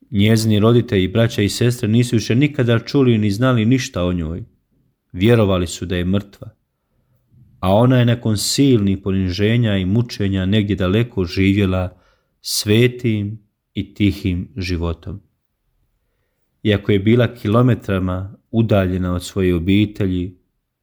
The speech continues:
Bakhita je nosila duboko u svome srcu i svakodnevno molila za njih. Slike njezine obitelji lagane su blijedile, ali ne i ljubav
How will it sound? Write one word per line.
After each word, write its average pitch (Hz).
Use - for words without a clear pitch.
Bakhita 135
je 107
nosila 110
duboko 110
u 90
svome 90
srcu -
i 110
svakodnevno 110
molila 101
za 85
njih. 85
Slike 127
njezine 107
obitelji 101
lagane 98
su 85
blijedile, 104
ali 95
ne 143
i 143
ljubav 123